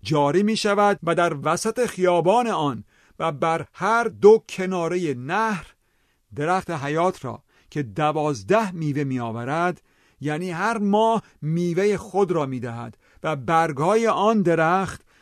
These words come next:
برای شفای امتا می باشد و دیگر هیچ لعنت نخواهد بود و تخت خدا و بره در آن خواهد بود و بندگانش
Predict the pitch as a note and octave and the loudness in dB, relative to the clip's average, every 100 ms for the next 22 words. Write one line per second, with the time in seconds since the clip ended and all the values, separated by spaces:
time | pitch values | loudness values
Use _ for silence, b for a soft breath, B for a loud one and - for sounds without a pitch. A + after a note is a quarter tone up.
0 | b - D#3+ F3 G3 G3+ F#3+ F#3+ - - | b -4 0 4 4 4 0 -2 -6 -6
1 | D3 - E3 E3+ E3 - C#3+ B2+ B2 - | -6 -4 -2 0 -2 -2 -4 -4 -8 -6
2 | D3 C3+ A2 A2 - A2+ - _ _ - | -4 -4 -4 -8 -12 -16 -16 _ _ -2
3 | E3 F3+ F3+ b - C#3 G3 E3 B3+ A#3+ | 2 4 2 b -6 -2 0 2 4 4
4 | D3 - b b - A#3+ C4+ A3+ - _ | 2 -6 b b -4 -2 -2 -4 -12 _
5 | B2+ E3 G3 F3+ G#3 G#3+ E3 - - D3 | -2 0 0 0 -2 -4 -6 -10 -8 -4
6 | E3+ E3+ B2+ A#2+ B2+ B2 B2+ _ _ _ | -4 -6 -10 -12 -14 -18 -20 _ _ _
7 | - C#3+ - - A3 D4+ A3+ G#3 E3 D3+ | -10 -10 -8 -4 -2 -2 -4 -6 -4 -2
8 | F3 G3 G3 b b D#3 C3+ G#2+ C#3+ C3+ | 2 2 0 b b -8 -8 -6 -4 -4
9 | C3 G3 F#3+ E3+ b - D3 D#3 G#3 - | -2 -2 -2 -6 b -8 -6 -2 -4 -2
10 | F#3+ F3+ F#3 C#3+ E3 E3+ - b - D#3+ | -2 -2 -4 -4 -2 -2 -4 b -4 -4
11 | B2 F3 E3+ E3 E3 C#3+ F#3+ B3+ G#3+ D3 | -2 -2 0 -2 -2 2 2 4 2 -2
12 | C#3 - | -4 -8